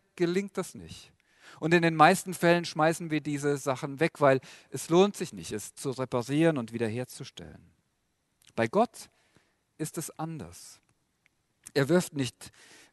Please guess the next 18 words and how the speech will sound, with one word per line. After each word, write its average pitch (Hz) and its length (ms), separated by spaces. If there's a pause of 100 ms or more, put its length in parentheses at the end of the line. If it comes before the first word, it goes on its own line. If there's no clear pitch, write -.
(140)
äh, 120 260
er 135 300
wirft 180 240
niemanden 147 420
weg, 160 300 (320)
nur 147 300
weil 131 180
er 139 240
irgendwie 147 300
eine 113 320
Macke 120 500
oder 104 320
einen 107 280
Knick - 300
in 170 100
der 98 160
Optik - 400
hat. - 260